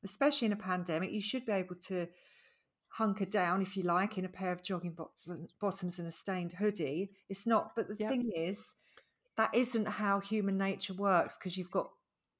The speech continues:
Speaker 1: unconscious bias in the mix. You've got, it really does <laughs> run quite deep. People
Speaker 2: It
Speaker 1: want
Speaker 2: does.
Speaker 1: to know if they're safe. They want to know on a human level if they can trust you. They want to know if they can do business with you,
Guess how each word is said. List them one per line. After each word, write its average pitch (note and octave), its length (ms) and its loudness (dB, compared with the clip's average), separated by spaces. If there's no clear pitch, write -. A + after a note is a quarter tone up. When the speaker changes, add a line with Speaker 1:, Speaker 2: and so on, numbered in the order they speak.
Speaker 1:
unconscious G3 640 0
bias G#3+ 580 8
in G3 100 4
the F#3+ 80 2
mix. F#3+ 400 2
You've F#3+ 220 -6
got, F#3 280 2
it G#3+ 140 4
really E4 320 8
does D#4 280 10
<laughs> - 0 -
run B3+ 300 8
quite - 320 8
deep. F#3+ 340 6
People C4+ 440 4
Speaker 2:
It G3 100 -2
Speaker 1:
want A#3+ 140 4
Speaker 2:
does. B3+ 140 2
Speaker 1:
to C4 120 -2
know A3+ 120 6
if G#3 160 2
they're G3+ 160 2
safe. F3+ 500 0
They G3 140 0
want F#3+ 220 0
to - 120 -2
know F#3+ 220 4
on F#3+ 80 2
a F#3 40 0
human A3 380 2
level F#3+ 320 4
if E3+ 80 -6
they F#3 140 -4
can F#3 160 -2
trust - 500 2
you. E3+ 120 2
They E3+ 80 0
want E3+ 180 -2
to - 120 -4
know F3+ 40 0
if F3 80 -4
they F3+ 120 -2
can F3 120 -8
do F3 240 -4
business F#3 360 2
with E3+ 180 -6
you, D#3+ 120 0